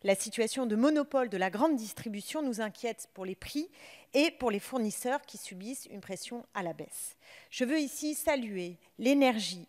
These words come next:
essentiellement bénévole de toutes les associations de solidarité, grandes et petites, qui émaillent notre territoire et permettent à des gens de tenir, des élus aussi et des personnels des services publics qui se démènent pour faire vivre la solidarité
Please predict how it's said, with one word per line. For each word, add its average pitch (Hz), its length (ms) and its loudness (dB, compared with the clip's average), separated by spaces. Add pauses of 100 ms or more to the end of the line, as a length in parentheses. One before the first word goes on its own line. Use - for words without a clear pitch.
essentiellement 240 600 -4
bénévole 262 640 -2 (400)
de 226 80 2
toutes - 220 -2
les 262 140 2
associations 254 600 -2
de 226 100 -4
solidarité, 220 1120 -4
grandes 240 340 -2
et 233 80 4
petites, - 540 -8
qui - 260 -14
émaillent 240 380 0
notre 202 260 -8
territoire 208 720 -2 (320)
et 220 80 -4
permettent 254 460 0
à 214 80 -4
des 202 120 -4
gens 214 160 -4
de 180 120 -6
tenir, 214 520 -2 (420)
des 233 180 4
élus 262 260 0
aussi 240 360 -6
et 247 60 -6
des 214 100 -6
personnels 233 680 -4
des 180 80 -8
services 190 420 -6
publics 220 480 -8 (260)
qui 247 120 -6
se - 100 0
démènent 226 440 0
pour - 280 -8
faire 202 220 -4
vivre 233 320 -8 (100)
la 202 140 -2
solidarité 190 840 -4